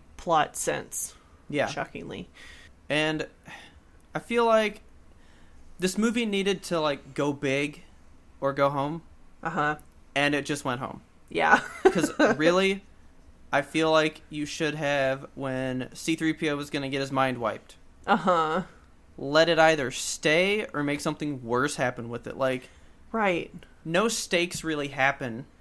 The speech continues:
Speaker 1: No, nothing.
Speaker 2: Nothing's
Speaker 1: Yeah.
Speaker 2: at odds. There's no real loss. Like, you have, like, some minor characters that don't come back, you know?
Speaker 1: Yeah.
Speaker 2: Like, there's a couple of the pilots that are in all the movies, but they die in this one, but they're not the main people. Nothing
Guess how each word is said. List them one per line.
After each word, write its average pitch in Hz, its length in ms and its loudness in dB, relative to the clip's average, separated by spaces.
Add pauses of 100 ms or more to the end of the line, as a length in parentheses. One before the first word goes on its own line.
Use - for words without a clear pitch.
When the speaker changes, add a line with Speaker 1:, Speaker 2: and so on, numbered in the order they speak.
(360)
Speaker 1:
No, 208 460 2
nothing. 220 580 0 (420)
Speaker 2:
Nothing's 196 540 2
Speaker 1:
Yeah. 190 100 4
Speaker 2:
at 180 120 0
odds. 143 600 2 (100)
There's 156 420 -4
no 165 180 0
real 175 260 2
loss. 127 600 -2 (760)
Like, 156 180 -4
you 208 100 -2
have, 214 120 4
like, 214 120 4
some 170 160 -2
minor 147 340 0
characters 185 600 -4
that 139 300 -2
don't 139 180 -4
come 143 160 -6
back, 139 360 -2 (180)
you 160 100 -4
know? 156 200 -2
Speaker 1:
Yeah. 151 280 -4 (460)
Speaker 2:
Like, 156 140 -6
there's 175 140 -2
a 170 40 -8
couple 160 300 2
of 160 80 0
the 160 80 -2
pilots 143 500 0
that 143 140 -2
are 139 100 0
in 139 180 -2 (160)
all 135 220 4
the 170 80 0
movies, 170 400 -2
but 139 180 -10
they 135 80 -4
die 139 280 4
in 135 380 -4 (140)
this 180 160 -2
one, 139 120 -6
but 147 120 -6
they're 156 80 -2
not 165 200 -2
the 143 100 -2
main 135 400 -4
people. - 280 -8
Nothing 165 440 -6